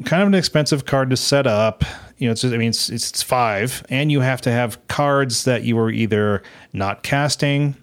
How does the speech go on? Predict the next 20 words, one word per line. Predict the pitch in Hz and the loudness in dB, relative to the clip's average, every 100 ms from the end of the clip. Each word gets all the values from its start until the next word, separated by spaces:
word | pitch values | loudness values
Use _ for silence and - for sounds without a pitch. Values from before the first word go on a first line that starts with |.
| _ | _
to | - | -6
the | 104 | -2
battlefield. | 101 139 139 131 139 135 135 123 - - - - | 0 0 0 0 2 4 2 0 -8 -16 -16 -4
You | 117 | 0
had | 113 | 0
to | 110 | 0
have | 110 | 0
maybe | 107 107 | 0 0
some | 104 - 107 | 0 0 0
way | 104 101 | 0 -2
to | - 101 | -4 -4
draw | 107 101 | 0 0
into | 95 104 127 135 | 0 0 0 2
those | 131 135 | 2 0
cards | - 139 135 135 127 117 | 0 0 2 2 0 -2
and | 104 | -2
then | 107 95 98 | -2 -2 -4
cast | - - 139 135 | -4 -2 0 0
them | 135 127 | 2 2
again. | 123 127 127 | 2 2 2